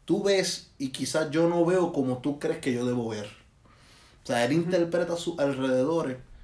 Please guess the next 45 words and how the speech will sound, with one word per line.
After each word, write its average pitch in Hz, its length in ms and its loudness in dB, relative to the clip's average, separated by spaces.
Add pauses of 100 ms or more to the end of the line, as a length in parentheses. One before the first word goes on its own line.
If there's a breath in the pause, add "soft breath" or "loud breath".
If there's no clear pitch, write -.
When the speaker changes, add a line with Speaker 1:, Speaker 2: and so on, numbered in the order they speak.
(120 soft breath)
Speaker 1:
de 123 80 -4
una 143 160 0
forma 151 320 0
muy 123 240 -2
suya, 131 460 2
de 113 240 -6
que 117 80 -8
él 117 80 -8
dice - 240 -4
que 117 60 -6
él 107 80 -6
ve 117 120 -2
los 170 140 0
colores. 135 400 0 (520 soft breath)
Él 117 60 -8
dice, - 200 -4
"Yo 113 160 -2
veo 151 140 0
colores 185 420 4
porque 120 520 -4
quizás 123 300 -4
a - 20 -8
ti 147 100 -4
te 156 80 -8
enseñaron 160 580 -2 (640 loud breath)
que 98 540 -4
tal 113 280 -2
tex-, 113 320 -4
tal 139 520 0
forma 143 480 0
que 127 60 -4
estás 131 240 -4
viendo 143 440 -2
es 117 240 -2
verde, 120 480 2 (380 loud breath)
pero 104 240 -6
para 95 220 -4
mí 101 100 -6
el 127 120 0
verde 175 560 2
es 190 40 -4 (380)
un 160 180 2
sentido 175 540 2
en 123 120 2
mí. 147 220 0